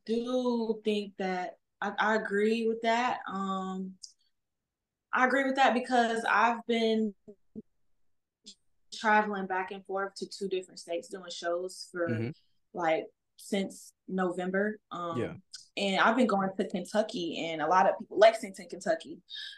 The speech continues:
Speaker 1: Um, and that's where, uh, Jack Harlow is from. Um, I know
Speaker 2: Yeah.
Speaker 1: you're familiar with the rapper Jack Harlow, but I've had a, a friend that would do events out there. And that was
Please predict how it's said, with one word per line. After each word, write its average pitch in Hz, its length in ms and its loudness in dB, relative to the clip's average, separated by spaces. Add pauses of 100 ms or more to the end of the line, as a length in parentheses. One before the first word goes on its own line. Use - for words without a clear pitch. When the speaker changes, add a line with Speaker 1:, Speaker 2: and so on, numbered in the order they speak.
(120)
Speaker 1:
Um, 196 180 6
and 185 120 2
that's 214 320 10
where, 202 500 8
uh, 180 240 4
Jack 190 220 6
Harlow 202 400 6
is 165 140 -6
from. 165 440 -4
Um, 160 300 -8
I 196 80 6
know 214 80 8
Speaker 2:
Yeah. 196 60 8
Speaker 1:
you're 185 100 6
familiar 180 280 4
with 170 100 8
the 165 80 0
rapper 165 200 0
Jack 160 200 -2
Harlow, 160 360 4
but 214 220 6 (500)
I've 190 300 8
had 185 380 8
a, 170 500 4
a 190 220 2
friend 196 540 6
that 175 200 2
would 175 220 2
do 190 160 2
events 190 420 0
out 175 220 2
there. 165 420 4 (180)
And 170 260 -6
that 214 140 12
was 254 140 12